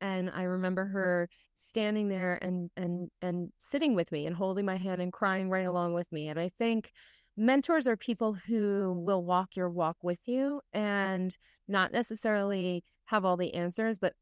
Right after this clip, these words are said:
deeply understand what you need. Um, and so, you know, another mentor of mine is Tracy Gardner at the Legal Action Center. Uh, I've turned to her for advice over the years and, uh, career advice and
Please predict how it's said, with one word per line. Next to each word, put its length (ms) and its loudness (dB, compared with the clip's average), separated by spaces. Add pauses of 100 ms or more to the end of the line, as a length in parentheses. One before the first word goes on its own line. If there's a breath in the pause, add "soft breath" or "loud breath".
(120)
deeply 380 0
understand 800 -4
what 300 -2
you 120 -4
need. 460 -2 (480 soft breath)
Um, 440 2 (140)
and 340 2
so, 500 2
you 140 0
know, 120 2
another 420 -2
mentor 260 -2
of 80 -2
mine 220 0
is 160 -2 (120)
Tracy 320 -2
Gardner 360 0
at 100 -2
the 80 -4
Legal 260 -2
Action 320 -4
Center. 540 -2 (380 loud breath)
Uh, 260 -2 (120)
I've 200 2
turned 280 0
to 80 0
her 200 2
for 140 -2
advice 640 0
over 200 -2
the 120 -4
years 720 -2
and, 600 -4 (240)
uh, 400 -6 (140)
career 420 0
advice 580 0
and 240 -4